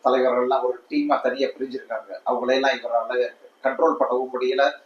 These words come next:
அவங்களோட ஒத்து போகவும் முடியல. அதனால கரெக்டா ஒரு பிளானிங் பண்றாரு, "நான் வேற கட்சி ஆரம்பிக்கிறேன்" அப்படிங்கிறாரு. அப்ப இவரை இருக்கிற எம் எல் ஏக்கள் எல்லாம் வச்சுக்கிட்டு ஒரு தனியா கட்சி ஆரம்பிச்சு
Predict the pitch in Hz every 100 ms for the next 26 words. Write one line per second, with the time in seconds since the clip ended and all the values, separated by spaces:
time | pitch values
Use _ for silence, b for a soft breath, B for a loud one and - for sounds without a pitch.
0 | _ 110 113 131 123 123 151 131 120 127
1 | 120 107 110 104 - _ b b 113 120
2 | 123 127 127 127 - 135 127 135 131 135
3 | 120 117 113 107 - _ _ b b b
4 | - 131 131 135 139 - 135 135 - 123
5 | 120 - - 107 104 - _ _ _ _
6 | _ _ _ _ _ _ _ _ _ _
7 | 131 139 147 135 151 139 143 147 147 135
8 | 127 135 131 127 127 123 127 123 - 120
9 | 131 - - 131 127 120 - 135 131 131
10 | 120 123 135 110 - - 131 -